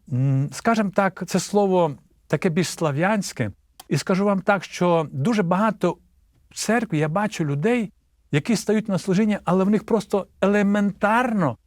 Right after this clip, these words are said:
немає тверезого мислення. Вони мислять, мислять не критично, вони мислять не тверезо.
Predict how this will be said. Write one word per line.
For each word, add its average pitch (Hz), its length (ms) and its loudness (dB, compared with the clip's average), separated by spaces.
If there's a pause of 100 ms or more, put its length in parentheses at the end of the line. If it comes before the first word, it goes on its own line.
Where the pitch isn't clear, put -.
(120)
немає 156 680 2
тверезого 151 680 -2
мислення. 120 580 -6 (320)
Вони 170 200 2
мислять, 214 440 0 (540)
мислять 202 640 0 (280)
не 185 760 2 (460)
критично, 165 840 0 (240)
вони 170 180 4
мислять 208 500 0
не 175 180 4
тверезо. 170 760 0